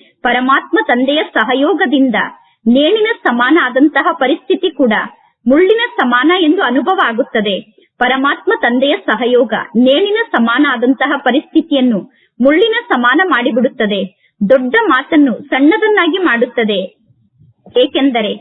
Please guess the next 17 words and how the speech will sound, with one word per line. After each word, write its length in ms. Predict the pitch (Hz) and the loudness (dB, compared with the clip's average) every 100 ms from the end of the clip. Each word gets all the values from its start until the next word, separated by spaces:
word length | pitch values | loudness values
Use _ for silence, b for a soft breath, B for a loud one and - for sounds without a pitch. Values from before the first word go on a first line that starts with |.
| _ _ | _ _
ಅತಿ 420 | 240 - 392 453 | -4 0 0 2
ದೊಡ್ಡ 220 | 285 262 294 - | 0 -2 -4 -2
ತಂದೆ 340 | 262 277 190 | 2 2 0
ನಮ್ಮ 280 | 208 254 320 262 | -2 0 0 0
ಜೊತೆಗಾರ 460 | 233 - 349 339 370 | -4 -2 -2 -2 -2
ಆಗಿದ್ದಾರೆ. 840 | 285 202 214 190 214 202 - _ _ _ | -4 -4 -8 -6 -6 -8 -14 _ _ _
ಈ 160 | 269 403 | 0 2
ನಿಶ್ಚಯದ 540 | 294 - - 403 403 381 | 0 -2 -6 -2 0 0
ಆಧಾರದಿಂದ 640 | 254 226 240 247 240 254 196 - - | -2 -2 -4 -4 -2 -2 -2 -6 -4
ಸದಾ 320 | 240 240 - 247 | -2 -2 -2 -2
ನಿಶ್ಚಿಂತರಾಗಿರಬೇಕು. 1400 | 285 - - 440 440 392 285 277 240 220 220 - 202 196 | -2 -4 0 0 0 -2 -2 -2 -2 -2 -4 -4 -2 0
ದೊಡ್ಡ 240 | 240 226 415 | 0 0 -2
ತಂದೆ 640 | 262 262 226 175 - _ 226 | 0 0 0 -6 -10 _ -2
ನನ್ನ 240 | 254 294 415 | 2 2 2
ಜೊತೆಗಿದ್ದಾರೆ 720 | 254 - 302 294 214 220 214 | -2 -2 -2 -2 -2 -4 -4
ಅನ್ನುವ 300 | - 254 269 330 | -2 -2 0 0
ನಿಶ್ಚಯದ 520 | 269 - - 370 | -2 -6 -6 -2